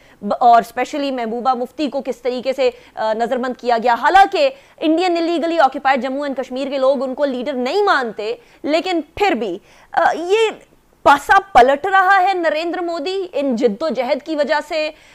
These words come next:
और जो आवाज़ें और सदाएं कश्मीरियों की हवाले से बुलंद की जा रही हैं इंटरनेशनल कम्युनिटी में, या फिर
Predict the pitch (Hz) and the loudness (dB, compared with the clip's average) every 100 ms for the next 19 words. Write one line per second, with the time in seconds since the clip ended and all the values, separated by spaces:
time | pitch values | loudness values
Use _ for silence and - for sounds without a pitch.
0 | - 254 254 269 254 247 226 254 294 302 | -2 2 2 6 6 6 6 4 2 -2
1 | 277 247 220 254 302 302 294 269 302 311 | -2 -2 0 0 -2 -6 -6 -6 -6 -6
2 | 320 302 - 240 220 226 254 269 226 214 | -4 -6 -6 -6 -2 -2 -2 -4 -4 -4
3 | 233 277 285 294 294 302 277 269 269 320 | -6 -8 -2 -2 -2 -6 -8 -8 -8 -8
4 | 302 285 285 311 311 320 320 233 208 269 | -10 -8 -8 -8 -8 -6 -6 -4 0 2
5 | - - 269 196 | 0 -2 -2 -2